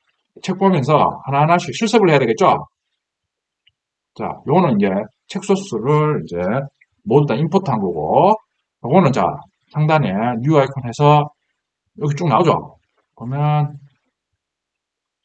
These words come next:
프로젝트 가셔가지고 매이분 있죠, 매이분.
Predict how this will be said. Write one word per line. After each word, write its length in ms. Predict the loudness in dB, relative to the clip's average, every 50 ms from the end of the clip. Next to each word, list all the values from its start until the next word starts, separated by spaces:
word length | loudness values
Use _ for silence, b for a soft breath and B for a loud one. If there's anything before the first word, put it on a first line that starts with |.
| _ _ _ _ _ _ _ _ _ _ _ _ _ _ _ _ _ _ _ _ _ _ _ _ _ _ _ _ _ _ _ _ _
프로젝트 360 | -8 -6 -4 -4 -4 -6 -8
가셔가지고 720 | -12 -10 -8 -8 -8 -8 -6 -6 -6 -6 -6 -6 -8 -12 -16 _ _ _ _ _ _ _ _ _ _ _ _ _ _ _ _ _ _ _ _ _ _ _ _ _ _ _
매이분 500 | -2 2 4 6 6 6 6 6 4 4
있죠, 200 | 2 0 -2 -4
매이분. 840 | -4 -4 -4 -4 -6 -6 -8 -8 -8 -6 -6 -4 -4 -2 -2 -4